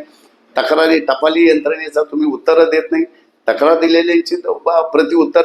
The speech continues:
मिळत नाही. त्यामुळं वसई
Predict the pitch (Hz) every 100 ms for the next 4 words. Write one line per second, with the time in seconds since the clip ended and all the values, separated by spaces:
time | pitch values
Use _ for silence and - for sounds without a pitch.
0 | 160 156 - 156 - _ _ _ _ _
1 | _ 131 139 160 185 - - _ _ 113
2 | 123 151